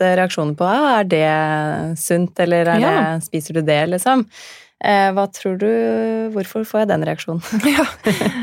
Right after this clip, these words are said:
Speaker 2: Eh, det er jo litt, eh, det samme som avokado, at, eh, peanøttsmør er en veldig sånn fettrik og energirik matvare.
Speaker 1: Mm.
Speaker 2: Eh, og jeg vet ikke hvorfor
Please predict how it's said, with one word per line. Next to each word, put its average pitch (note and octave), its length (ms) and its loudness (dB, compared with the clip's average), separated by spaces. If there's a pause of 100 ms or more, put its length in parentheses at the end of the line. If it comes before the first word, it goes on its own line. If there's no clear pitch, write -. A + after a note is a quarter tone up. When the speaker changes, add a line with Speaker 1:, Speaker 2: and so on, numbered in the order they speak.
Speaker 2:
Eh, B3 540 2
det A3 340 2
er G3 220 0
jo A#3 80 2
litt, A#3+ 340 -2
eh, A3 120 2
det A#3 120 2
samme F#3 240 0
som F3 180 -4
avokado, G3 540 0 (180)
at, - 260 -6
eh, A3+ 260 2
peanøttsmør G3 580 -2
er E3+ 200 -2
en F#3+ 140 2
veldig F3+ 240 -2
sånn F3+ 280 -4
fettrik - 680 -6
og F3 160 -4
energirik F#3 1300 -6
matvare. F#3+ 480 0 (240)
Speaker 1:
Mm. G#3 300 -2
Speaker 2:
Eh, B3 220 2
og B3 40 2
jeg B3 80 2
vet B3 180 -2
ikke C4+ 200 0
hvorfor A3+ 420 0